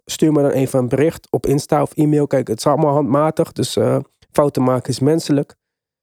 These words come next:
Als je ook wilt meepraten in onze exclusieve D B P Family Chat groep, word dan snel lid van Petje Af. Dan ontvang je een e-mail met hoe en wat en waar je de app kunt vinden en zo.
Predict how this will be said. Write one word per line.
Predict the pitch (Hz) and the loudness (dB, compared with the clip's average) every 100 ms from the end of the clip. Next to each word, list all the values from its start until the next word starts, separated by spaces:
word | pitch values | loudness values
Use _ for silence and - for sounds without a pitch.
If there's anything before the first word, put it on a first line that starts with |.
| _ _ | _ _
Als | 156 151 | -2 2
je | |
ook | 196 240 | 2 4
wilt | 196 214 | 2 2
meepraten | 208 202 190 185 180 | 2 2 2 0 2
in | 170 | 0
onze | 160 143 - - | 0 0 -2 0
exclusieve | 180 175 - 160 147 147 151 - 127 | -2 -2 -2 0 0 0 0 -2 0
D | 147 139 | 0 0
B | 139 | 0
P | 143 135 | 0 0
Family | - 156 147 139 131 | 0 0 2 0 0
Chat | 143 131 | 0 -2
groep, | - 131 120 - _ _ | 0 -2 -4 -12 _ _
word | 139 139 | 0 2
dan | 135 | 0
snel | - 147 | 2 2
lid | 131 127 | 2 0
van | 135 127 | -2 0
Petje | 135 131 147 | 0 0 0
Af. | - 190 - - | 2 0 -2 -4
Dan | 143 | -2
ontvang | - 139 - 143 | 0 0 0 2
je | 135 | 2
een | 131 - | 0 0
e-mail | 175 185 175 | 2 2 2
met | 160 127 | 0 -2
hoe | - 165 | 0 2
en | 139 | 2
wat | 139 175 - | 2 0 0
en | 123 | 0
waar | 143 151 | 2 2
je | 139 | 0
de | - | -2
app | 151 - | -4 -2
kunt | 147 - | -2 0
vinden | 151 139 139 | 0 2 2
en | 131 | 2
zo. | 127 127 135 | 0 0 -2